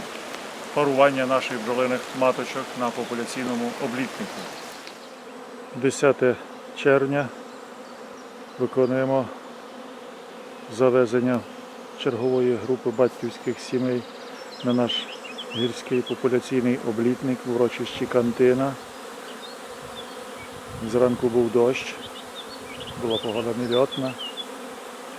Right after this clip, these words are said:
Зараз блиснуло сонечко, і наші бджолині сім'ї ожили,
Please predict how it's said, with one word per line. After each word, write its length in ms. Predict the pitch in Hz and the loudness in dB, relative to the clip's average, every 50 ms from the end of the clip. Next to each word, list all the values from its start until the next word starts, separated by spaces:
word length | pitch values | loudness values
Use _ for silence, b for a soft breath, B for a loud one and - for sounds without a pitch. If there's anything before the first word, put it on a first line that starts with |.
| - - - - - - 113 | -14 -14 -14 -12 -8 -2 2
Зараз 320 | 117 113 110 113 110 - - | 4 4 4 4 2 0 0
блиснуло 460 | 113 120 113 - - - 113 113 107 | 2 2 2 2 0 -2 -2 -2 -2
сонечко, 600 | - - 139 139 139 143 131 - - - 131 131 - - - - | 0 2 4 4 4 2 0 -2 -2 0 0 0 0 -2 -6 -4
і 160 | 120 113 113 | -2 0 0
наші 420 | 120 120 117 - - - 120 117 110 - - - - - | 0 0 0 -2 -4 -4 -4 -4 -4 -4 -8 -12 -10 -8
бджолині 480 | 113 104 113 113 110 117 110 113 113 | -6 -2 -2 0 0 0 0 0 -2
сім'ї 600 | 107 - - - 147 143 147 139 139 143 147 135 123 - - - - - - - - - - - - - - - - - - - - - - - - - - - | -2 -2 0 0 0 0 2 0 0 0 0 -2 -4 -8 -10 -10 -10 -10 -10 -10 -8 -8 -8 -8 -10 -10 -10 -10 -10 -10 -10 -10 -10 -10 -10 -8 -10 -10 -6 -2
ожили, 640 | 123 117 107 - - 123 135 139 143 147 147 147 | 0 0 2 2 4 6 8 8 8 8 8 6